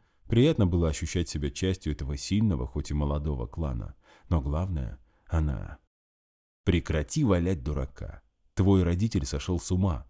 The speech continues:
Это не лечится. Но тебя никто не обвиняет в его грехах»,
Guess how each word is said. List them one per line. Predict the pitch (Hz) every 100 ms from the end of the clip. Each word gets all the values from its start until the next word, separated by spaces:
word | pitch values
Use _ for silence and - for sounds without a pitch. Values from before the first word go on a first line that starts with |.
| _ -
Это | 82 87
не | 92
лечится. | 98 90 - - - - - _ -
Но | 113
тебя | 92 101 127
никто | 110 87 -
не | 147 90
обвиняет | 73 85 101 127 -
в | 76
его | 80 104
грехах», | 90 87 - 53 -